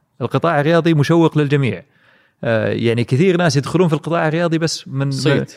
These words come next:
Speaker 1: بالضبط.
Speaker 2: نعم.
Speaker 1: ف-، وهذا شيء إيجابي.
Speaker 2: بس في
Speaker 1: يعني
Speaker 2: الجهة،
Speaker 1: يجب
Speaker 2: في الجهة الأخرى أبو تركي، استدامة الدعم اللي موجود، يعني اليوم مثلا في دعم عشان الأندية تجيب لعيبة بمستوى معين ومدربين بمستوى معين،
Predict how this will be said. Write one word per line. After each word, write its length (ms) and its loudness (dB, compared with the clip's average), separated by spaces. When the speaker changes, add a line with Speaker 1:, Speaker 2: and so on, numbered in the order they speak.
Speaker 1:
بالضبط. 460 -2
Speaker 2:
نعم. 240 -8
Speaker 1:
ف-، 360 0
وهذا 240 2
شيء 140 0
إيجابي. 480 0
Speaker 2:
بس 120 -6
في 80 -6
Speaker 1:
يعني 220 2
Speaker 2:
الجهة، 80 2
Speaker 1:
يجب 140 -8
Speaker 2:
في 60 -20
الجهة 140 -2
الأخرى 180 -4
أبو 80 -2
تركي، 540 -8
استدامة 560 -4
الدعم 400 -2
اللي 160 -4
موجود، 420 -4
يعني 260 -6
اليوم 320 -4
مثلا 240 -6
في 120 -8
دعم 280 -4
عشان 200 -6
الأندية 260 -4
تجيب 420 -8
لعيبة 460 -2
بمستوى 460 -8
معين 380 -4
ومدربين 340 -6
بمستوى 260 -12
معين، 360 -8